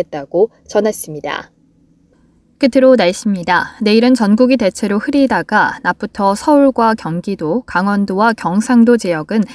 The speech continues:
차차 맑아지겠습니다. 내일 아침 최저 기온은 영하 일 도에서 영상 십일 도의 기온을 보이겠고 낮 최고 기온은 오 도에서 십오 도 사이의 기온을 나타내면서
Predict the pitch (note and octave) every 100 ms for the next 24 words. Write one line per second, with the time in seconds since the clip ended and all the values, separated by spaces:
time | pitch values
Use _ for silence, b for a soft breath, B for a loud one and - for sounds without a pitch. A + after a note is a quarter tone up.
0 | B - C4 - B3 A#3 - E3+ F#3+ G#3+
1 | - F3 - D3+ C#3+ D3 - B B B
2 | B G#3+ B3+ A3 - C#4 C4+ - C#4+ C4
3 | A#3+ A3+ G3+ G#3 B3+ D#3+ E3 G3+ G#3+ G3
4 | A3 A#3+ A3 G#3 A3 G#3+ F#3 F3 F#3+ G3+
5 | G#3 - G#3 G#3 A#3 B3+ A#3+ A3+ F3+ F3+
6 | F3+ E3 D#3 - - G#3+ - B B F#3
7 | - - B3 B3 A#3 G#3+ G#3 C4 B3+ -
8 | G3 A3+ B3 A3 F#3+ A3+ A3 - C#4 -
9 | F#3 G#3+ B3+ B3 A3 G3 G3 F3 E3 F3+
10 | G3 F3+ D3+ - F3+ F3 E3+ - D#3+